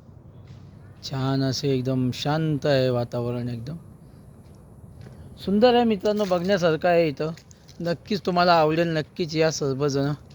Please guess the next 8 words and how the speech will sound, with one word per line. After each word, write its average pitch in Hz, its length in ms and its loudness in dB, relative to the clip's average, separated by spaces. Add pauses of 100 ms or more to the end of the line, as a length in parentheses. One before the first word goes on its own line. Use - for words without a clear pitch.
(380)
बघायला, 147 320 0
फॅमिली 147 420 -2
सकट 160 400 -2
या, 160 160 2 (720)
फॅमिली 170 380 -2
घेऊन 170 400 2
या 190 120 2
नक्की. 180 420 -4